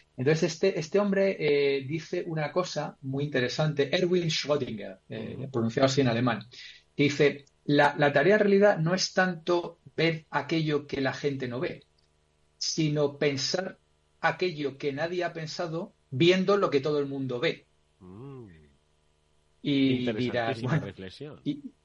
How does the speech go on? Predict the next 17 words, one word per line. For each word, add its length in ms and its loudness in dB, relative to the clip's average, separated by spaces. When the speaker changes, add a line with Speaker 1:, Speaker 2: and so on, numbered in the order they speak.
Speaker 1:
y 140 0
si 160 2
esto 240 2
es 60 0
lo 180 0
suave, 600 0
¿qué 160 -2
es 60 -4
lo 140 -2
profundo?". 500 -2
<laughs> 1200 -4
Speaker 2:
No, 180 2
muy 140 -2
interesante 400 -2
la 120 2
reflexión, 500 -4
porque 360 -4